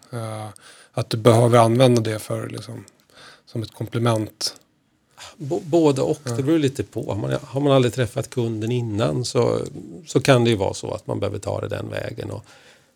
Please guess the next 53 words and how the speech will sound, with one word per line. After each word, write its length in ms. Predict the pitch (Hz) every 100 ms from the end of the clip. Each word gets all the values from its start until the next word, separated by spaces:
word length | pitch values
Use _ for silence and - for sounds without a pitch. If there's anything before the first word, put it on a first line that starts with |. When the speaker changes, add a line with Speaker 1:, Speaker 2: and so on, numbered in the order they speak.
| -
Speaker 2:
Förut 320 | 123 107 104
var 80 | 139
det 60 |
ofta 280 | 123 - 101
att 160 | 98 113
vi 60 |
hade, 380 | 98 107 98 101 104 120 110 98 104 95 110
huvudpresentationen 840 | 104 123 107 117 139 131 131 123 113
var 380 | 92 95 98
ju 160 | 98 95
en 80 | 98
makrostrateg 960 | 95 - - 101 - 104 - 131 123
som 160 | 104 110
pratade 460 | 107 101 95 117 -
om 100 | -
någonting. 560 | - - - - - - _ _ -
Och 140 | 123
sen 120 | 107
fanns 180 | 104 95
det 60 | 104
vissa 240 | 101 98
avsnitt 880 | 104 98 104 - 127 123 _ - -
där 140 | 135 104
vi 100 | 104
la 160 | 95
in 120 | 98 104
lite 320 | 110 98 117
mer 360 | 107 107 - -
kvant. 540 | - - - _ - -
Speaker 1:
Mm. 160 | 117 107 _ _ _ _ -
Speaker 2:
Ehm, 440 | - - 196 208
och 120 | 185
då, 100 | 127
då 200 | 139 135
blir 260 | 117 107 101
det 60 |
ju 80 | 101
lite 240 | 98 92 98
att 100 | 95
du 60 |
måste 280 | 98 95 104
ha 200 | 107 107
den 80 | 107
där 120 | 101
huvudstoryn. 760 | 101 101 104 - - - 107 123
Sen 180 | 113 120
nu 220 | 117 117
har 280 | 104 104 123
jag 100 | 120
ju 120 | 113
mycket 380 | 110 - - -
kontakter 680 | 95 92 - - - -
som, 360 | - - - -